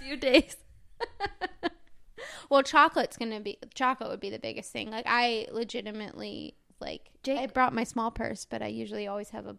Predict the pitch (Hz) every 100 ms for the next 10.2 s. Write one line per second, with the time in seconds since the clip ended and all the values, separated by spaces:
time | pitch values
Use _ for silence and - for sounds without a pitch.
0 | - 226 202 208 202 - - 214 190 -
1 | - - - - - 233 254 285 349 302
2 | 285 302 320 285 254 226 214 233 226 220
3 | 214 208 196 202 196 - 202 - - 190
4 | 285 240 311 254 262 254 247 247 254 254
5 | 254 - - - - - 214 214 214 202
6 | - _ _ - - 196 208 196 247 233
7 | - _ - 202 - - _ _ 214 226
8 | 226 269 277 _ _ _ 262 254 262 262
9 | 294 311 311 349 - 240 220 214 214 214
10 | 214